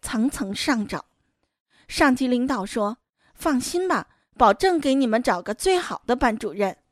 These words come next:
家长们说：“你们省省吧，能找到吗？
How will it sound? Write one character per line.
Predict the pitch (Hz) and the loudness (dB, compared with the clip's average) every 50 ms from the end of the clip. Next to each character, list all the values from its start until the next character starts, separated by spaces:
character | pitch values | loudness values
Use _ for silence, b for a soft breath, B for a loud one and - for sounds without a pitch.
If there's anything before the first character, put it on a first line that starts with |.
| _ _ _ _ _ _ _ _ | _ _ _ _ _ _ _ _
家 | - - 240 226 226 | -4 -2 -2 -2 -2
长 | - 220 185 180 | -4 -6 -6 -6
们 | 196 190 196 | -8 -8 -6
说 | - - 233 220 220 247 - _ _ _ _ _ _ _ _ - | -2 0 0 0 0 -2 -6 _ _ _ _ _ _ _ _ -2
：“你 | 247 226 | 2 4
们 | 226 226 233 | 4 4 2
省 | - - 277 196 214 262 | 2 2 0 0 0 0
省 | - - 269 220 202 | 0 0 0 0 -2
吧， | - 185 175 - - _ _ _ _ _ - | -4 -6 -6 -8 -12 _ _ _ _ _ -2
能 | 262 262 294 370 | 0 2 2 2
找 | - - - - - | 4 4 4 4 4
到 | - 262 247 226 | 4 4 4 4
吗？ | 226 220 208 196 | 4 2 -2 -4